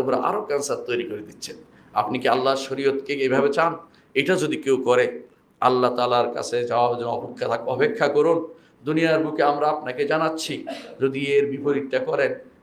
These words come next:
আল্লাহর কাছে আপনাকে জবাবদিহি করতে হবে। আপনাকে জানিয়ে দেয়া আমাদের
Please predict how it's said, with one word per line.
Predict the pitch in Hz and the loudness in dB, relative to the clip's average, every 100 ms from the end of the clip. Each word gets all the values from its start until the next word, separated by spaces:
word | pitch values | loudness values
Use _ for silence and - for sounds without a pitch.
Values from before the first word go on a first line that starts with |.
| _ 113 | _ 0
আল্লাহর | 131 131 - | 2 2 0
কাছে | 127 - 120 | -2 0 0
আপনাকে | 120 123 123 127 | 0 -2 -2 2
জবাবদিহি | 127 127 131 127 | 2 2 -4 -4
করতে | 127 - | -4 -2
হবে। | 123 127 123 - - _ - 117 | 0 0 -2 -8 -20 _ 0 0
আপনাকে | - 123 127 120 - | 2 -6 -2 -2 0
জানিয়ে | 113 127 127 | 0 0 2
দেয়া | 127 | 2
আমাদের | 123 120 | 2 -2